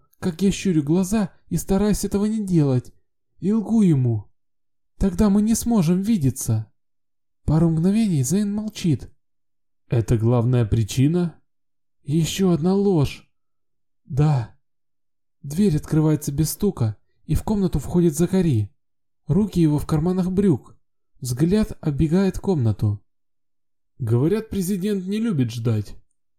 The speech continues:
произносит он, останавливаясь между мной и Зейном. Келлер-старший протягивает мне руку ладонью вверх и, смотря в глаза, практически приказывает: «Идем». «Куда?»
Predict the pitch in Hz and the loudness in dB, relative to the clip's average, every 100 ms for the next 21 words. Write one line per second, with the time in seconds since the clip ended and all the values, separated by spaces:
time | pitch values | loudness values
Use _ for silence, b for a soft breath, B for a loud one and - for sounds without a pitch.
0 | _ _ _ 143 156 151 190 180 170 - | _ _ _ -4 -2 0 -2 -2 -6 -6
1 | 196 214 185 _ - 135 - 165 175 165 | -6 -6 -8 _ -12 -10 -4 -2 0 0
2 | 170 175 165 160 143 160 175 196 185 175 | 0 -2 -2 -2 0 0 0 -2 -4 -2
3 | 208 190 123 101 101 _ _ _ _ _ | 0 0 0 -2 -4 _ _ _ _ _
4 | _ _ - 180 175 175 - - 220 - | _ _ -2 0 2 0 -2 -6 -6 -6
5 | - 131 151 160 202 170 185 175 185 202 | -6 -4 -4 -2 -4 -2 -2 -2 -4 -2
6 | 208 - 135 135 160 185 202 185 165 117 | -4 -2 -2 0 -2 -2 -6 -2 -2 -2
7 | 98 _ _ _ _ _ _ 175 160 180 | -6 _ _ _ _ _ _ -6 -6 -4
8 | 180 175 185 151 170 180 214 220 190 _ | -4 -2 -4 -2 -2 0 -2 -6 -8 _
9 | _ _ - 160 214 202 - 214 - 226 | _ _ -6 -4 -6 -8 -6 -6 -4 -4
10 | 226 175 127 117 107 104 - - _ _ | -2 0 0 0 0 -4 -10 -18 _ _
11 | _ _ - 143 151 165 110 92 - _ | _ _ -4 -2 2 2 2 -2 -12 _
12 | _ _ _ _ _ _ _ _ - 233 | _ _ _ _ _ _ _ _ -8 -4
13 | 233 226 175 127 | 0 0 -2 -6